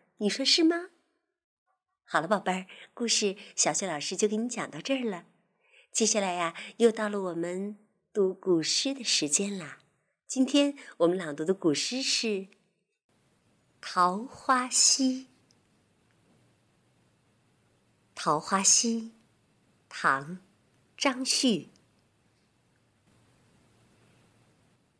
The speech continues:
隐隐飞桥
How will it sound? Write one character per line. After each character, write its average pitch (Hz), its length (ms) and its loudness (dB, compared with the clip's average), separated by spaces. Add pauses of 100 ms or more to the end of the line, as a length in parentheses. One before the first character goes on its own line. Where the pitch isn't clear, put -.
(220)
隐 190 400 2
隐 180 400 0
飞 226 400 2
桥 160 720 -6